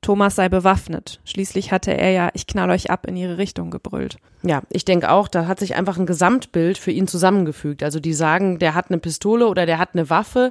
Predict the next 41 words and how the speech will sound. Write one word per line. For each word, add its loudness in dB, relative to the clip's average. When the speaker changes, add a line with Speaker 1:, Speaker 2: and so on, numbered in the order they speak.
Speaker 2:
und 2
dann 4
siehst 0
du 2
dieses -2
Holster 2
und -4
irgendwie 2
macht's -4
dann 4
wahrscheinlich 0
Klick 2
im -2
Kopf 0
und -2
das -2
fügt -6
sich -4
so 0
zusammen. 0
Speaker 1:
Vermutlich 0
war 4
das 2
auch 0
eine 2
Sache 0
von -4
Sekunden, -4
oder? -6
Speaker 2:
Ja, 4
da 4
sprichst -2
du 0
was 0
Wichtiges -4
an. 2
Ein 4
Sachverständiger 0
vom 0
Landesamt 0
für -2